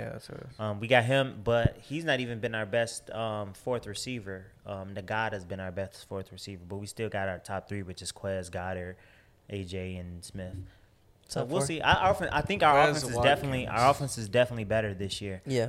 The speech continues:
Speaker 2: I don't think our defense is better. Our defense is still, they still gotta prove it. Now, our
Speaker 3: Yeah.
Speaker 2: defensive line, we still got hella depth on the defensive line, but we also lost a ten sack d-, interior lineman. Like, that makes a big deal,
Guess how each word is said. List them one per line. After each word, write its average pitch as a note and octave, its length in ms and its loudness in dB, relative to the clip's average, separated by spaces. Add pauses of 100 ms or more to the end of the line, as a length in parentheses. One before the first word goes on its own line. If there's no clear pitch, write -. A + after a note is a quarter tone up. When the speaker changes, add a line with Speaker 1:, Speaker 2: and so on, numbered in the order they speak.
(140)
Speaker 2:
I G#2+ 80 2
don't A#2 140 2
think A2+ 160 -2
our G2+ 80 0
defense G2+ 580 -8
is F#2+ 140 -12
better. F2 240 -10
Our G#2 180 -2
defense B2 400 -4
is G#2+ 80 -6
still, A2 220 -2
they G#2+ 100 0
still A2+ 180 -2
gotta G#2 160 2
prove A#2 280 -2
it. F2+ 180 -6
Now, G#2+ 160 0
our G#2 80 4
Speaker 3:
Yeah. B2+ 80 0
Speaker 2:
defensive A2 380 -4
line, A2+ 200 0
we A2 60 -2
still A2+ 220 -4
got A2 140 0
hella A2 220 0
depth G#2+ 220 -2
on G#2+ 120 -4
the G#2+ 60 -6
defensive G#2+ 440 -8
line, F#2+ 240 -6 (340)
but G2+ 120 -4
we G2 120 -4
also G2+ 260 -2
lost G2 360 -4 (500)
a F#2+ 60 -10
ten G#2 260 -6
sack G2 320 -4 (280)
d-, G2+ 220 -12
interior G2 440 -8
lineman. F#2+ 360 -6
Like, F2 200 -10
that F2+ 140 -8
makes F#2 200 -8
a - 40 -12
big E2+ 200 -10
deal, F#2+ 220 -6